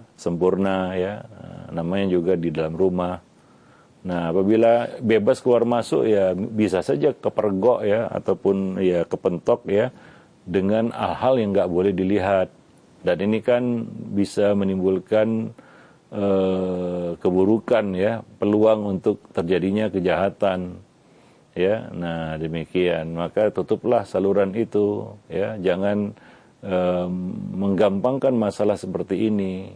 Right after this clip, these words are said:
ya. Nah, dengan alasan, "Wah, saya sudah biasa." Ya, kebiasaan itu ya harus diukur dengan syariat, ya,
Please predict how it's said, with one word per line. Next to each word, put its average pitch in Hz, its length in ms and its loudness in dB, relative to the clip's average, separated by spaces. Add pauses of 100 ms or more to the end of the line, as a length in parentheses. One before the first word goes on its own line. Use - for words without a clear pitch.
ya. 87 400 -8
Nah, 78 720 -12
dengan 95 320 0
alasan, 98 400 0
"Wah, 87 160 0
saya 110 160 4
sudah 92 240 0
biasa." 90 720 0 (640)
Ya, 82 240 -2
kebiasaan 98 560 2
itu 117 240 2
ya 92 240 4
harus - 80 -12
diukur 82 320 0
dengan 90 320 -4
syariat, 101 560 0 (480)
ya, 87 100 2